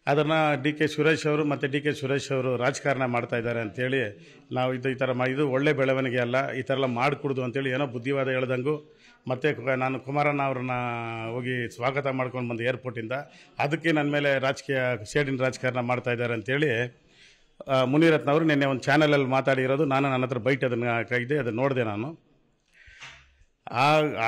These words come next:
ಆರ್ ಆರ್ ನಗರಕ್ಕೆ ಬಿಲ್ ಹಾಕ್ಕೊಡ್ದು ಅಂತ ತಡೆ ಹಿಡಿದವರೇ ಮುನಿರತ್ನ, ಅದಕ್ಕೆ ಅವ್ರು ಲೆಟರ್ ಕೊಟ್ಟಿರೋದನ್ನ ನಾನು ಪ್ರೊಡ್ಯೂಸ್ ಮಾಡಿದ್ದೀನಿ. ಅವ್ರೇನು ಕ-, ಲೆಟ-, ಲೆಟರ್ ಕೊಟ್ಟಿದ್ದಾರೆ, ಅದನ್ನ ಮುನಿರತ್ನ ಅವರೇ ಬಿ-, ಬಿ-, ಇವ್ರಿಗೆ ಕ-, ಕಮಿಷನರ್ಗೆ ಲೆಟರ್ ಕೊಟ್ಟಿರೋಂಥದ್ದು.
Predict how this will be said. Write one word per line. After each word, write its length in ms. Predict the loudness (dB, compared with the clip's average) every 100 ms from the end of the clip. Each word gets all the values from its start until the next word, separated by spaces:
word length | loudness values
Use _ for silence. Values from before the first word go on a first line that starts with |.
| 4
ಆರ್ 80 | 6
ಆರ್ 180 | 6 6
ನಗರಕ್ಕೆ 540 | 4 4 2 4 2
ಬಿಲ್ 300 | 4 4 6
ಹಾಕ್ಕೊಡ್ದು 520 | 4 4 2 2 4
ಅಂತ 140 | 4 2
ತಡೆ 360 | 2 4 6
ಹಿಡಿದವರೇ 380 | 6 6 6 6
ಮುನಿರತ್ನ, 520 | 6 6 6 4 4
ಅದಕ್ಕೆ 240 | 2 4 4
ಅವ್ರು 160 | 4
ಲೆಟರ್ 220 | 4 2
ಕೊಟ್ಟಿರೋದನ್ನ 480 | 2 4 4 6 4
ನಾನು 200 | 4 2
ಪ್ರೊಡ್ಯೂಸ್ 340 | 2 2 2 2
ಮಾಡಿದ್ದೀನಿ. 540 | 0 0 -4 -6 -16 _ _ -20 -20 -20 _ _
ಅವ್ರೇನು 320 | 0 2 4 4
ಕ-, 80 |
ಲೆಟ-, 480 | 4 4 4 2 2
ಲೆಟರ್ 200 | 2 2
ಕೊಟ್ಟಿದ್ದಾರೆ, 600 | 2 2 2 2 0 -2 -10 -20 -20 -20 -20 -20 _ 0
ಅದನ್ನ 300 | 4 4 4 2 0
ಮುನಿರತ್ನ 500 | 4 6 6 6 6
ಅವರೇ 240 | 6 6
ಬಿ-, 160 | 6 6
ಬಿ-, 400 | 6 6 4 4
ಇವ್ರಿಗೆ 640 | 2 2 2 4 4 2
ಕ-, 520 | 0 0 0 -2 -2
ಕಮಿಷನರ್ಗೆ 400 | 0 2 0 0
ಲೆಟರ್ 200 | 0 0
ಕೊಟ್ಟಿರೋಂಥದ್ದು. 800 | 2 2 2 0 -2 -6 -12 -20